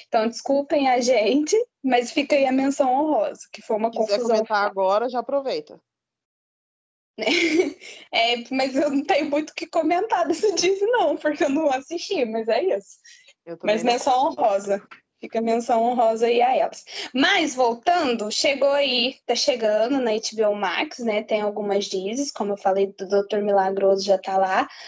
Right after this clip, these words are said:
Speaker 1: Babil. Vai chegar a Cara Sévida.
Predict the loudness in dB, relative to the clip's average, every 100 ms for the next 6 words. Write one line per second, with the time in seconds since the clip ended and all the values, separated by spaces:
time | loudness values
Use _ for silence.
0 | -18 -2 2 2 2 -2 2 2 2 -2
1 | -18 -20 -20 -4 0 2 2 2 2 0
2 | -2 0 0 0 -2 0